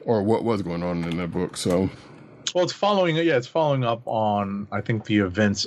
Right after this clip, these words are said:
Speaker 2: of that, uh, international escapade in that awful Badanesia, uh, story.
Speaker 1: Oh,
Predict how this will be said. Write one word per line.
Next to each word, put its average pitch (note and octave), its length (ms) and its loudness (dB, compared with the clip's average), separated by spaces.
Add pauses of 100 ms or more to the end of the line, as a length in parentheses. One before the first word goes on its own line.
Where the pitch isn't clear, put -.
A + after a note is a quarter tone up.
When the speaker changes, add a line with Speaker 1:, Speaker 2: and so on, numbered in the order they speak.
Speaker 2:
of G2 320 2
that, F2+ 420 0
uh, F#2+ 140 4
international G#2+ 800 2
escapade A#2 680 2
in G2+ 140 0
that F#2 240 0 (240)
awful G2 420 2
Badanesia, G2+ 840 2 (760)
uh, F#2 420 2
story. A2 840 2 (560)
Speaker 1:
Oh, F2+ 800 0